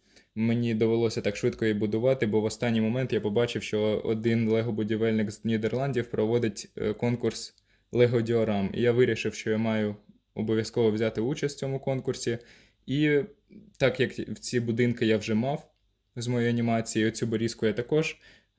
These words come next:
е, заздалегідь заготував, е, ворота також, як я вже сказав, е, то мені просто довелося побудувати цю підставку, так, е, так сказати, і скомпонувати це докупи. Ем,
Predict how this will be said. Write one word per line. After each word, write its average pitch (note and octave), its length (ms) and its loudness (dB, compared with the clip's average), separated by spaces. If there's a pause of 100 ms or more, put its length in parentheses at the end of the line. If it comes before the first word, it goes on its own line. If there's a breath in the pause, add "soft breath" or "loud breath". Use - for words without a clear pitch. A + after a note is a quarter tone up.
(140)
е, A2+ 140 2
заздалегідь A2+ 580 0
заготував, A2 680 0 (760 soft breath)
е, A2+ 100 0
ворота A2+ 380 2
також, C3+ 380 -4
як A#2 140 -6
я A#2 60 -2
вже A2+ 120 -4
сказав, A2+ 460 -2 (180)
е, A#2 120 -2
то C3+ 140 0
мені C3 200 0
просто B2+ 300 0
довелося A2 760 2 (420)
побудувати A#2 500 2
цю - 160 -6
підставку, C#3+ 540 -4
так, B2 300 -4
е, A#2 280 -2 (340)
так - 460 -4
сказати, A2+ 720 0 (360 loud breath)
і C3 100 -2
скомпонувати A#2+ 680 0
це A2 200 -2
докупи. G2+ 540 -2 (1400)
Ем, G#2+ 420 0